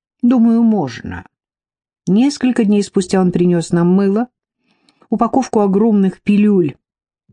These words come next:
ацетаминофена, пакет ватных палочек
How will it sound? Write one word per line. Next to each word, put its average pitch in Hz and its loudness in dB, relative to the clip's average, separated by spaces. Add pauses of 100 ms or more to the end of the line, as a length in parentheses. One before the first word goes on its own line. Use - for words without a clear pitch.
ацетаминофена, 165 -2 (340)
пакет 185 -2
ватных 147 -4
палочек 139 -8